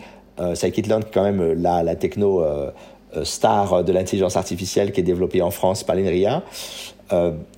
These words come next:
et, et, et donc, à partir de là, tout ça, c'est, c'est des détails techniques. Euh, je pense qu'il y a aussi un mon-, manque d'e-, d'expertise technique, hein. Je crois que Fabrice l'expliquait, hein. Euh, dans un de ses, de, dans un de ses tweets, euh, les, les, les, les co-, les COMEX des grands groupes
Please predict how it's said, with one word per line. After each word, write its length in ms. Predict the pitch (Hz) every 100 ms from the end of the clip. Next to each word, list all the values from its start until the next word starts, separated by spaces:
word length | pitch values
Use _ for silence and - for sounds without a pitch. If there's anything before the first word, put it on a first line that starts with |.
| -
et, 220 | 104 110
et, 420 | 101 - - - 120
et 40 |
donc, 260 | 143 190 165
à 220 | 107 117
partir 260 | 123 -
de 60 | 120
là, 140 | 147
tout 140 | 180 120
ça, 240 | - 147
c'est, 220 | 156 95
c'est 120 | 90 90
des 120 | 87
détails 360 | 87 - 92
techniques. 580 | 87 85 104 123 156 -
Euh, 220 | 95 87
je 80 | 87
pense 180 | 139 143
qu'il 80 | 120
y 20 |
a 20 |
aussi 160 | 110 143
un 80 | 120
mon-, 200 | 123 120
manque 440 | 117 151 147 104
d'e-, 180 | 104 98
d'expertise 800 | 98 104 - - 113 - 135 127
technique, 320 | 120 147 -
hein. 100 | 107
Je 100 | 107
crois 220 | 98 117
que 160 | 110 -
Fabrice 300 | 95 101 104
l'expliquait, 480 | 95 - - 143 135
hein. 120 | 107 - - - - -
Euh, 220 | 101 90
dans 220 | 90 101
un 80 | 107
de 60 | 98
ses, 200 | 95 87
de, 160 | 85 87 -
dans 200 | 92 87
un 60 | 98
de 80 | 90
ses 100 | 85
tweets, 420 | 139 165 - - -
euh, 300 | 90 87 92 - -
les, 760 | 87 87 90 95 92 90 87 73 -
les, 260 | 87 87 85
les, 220 | 85 82
les 160 | 82
co-, 300 | 87 123 113 98
les 240 | 95 95
COMEX 460 | 95 120 117 117 -
des 80 | 95
grands 220 | 90 90
groupes 320 | 98 156 -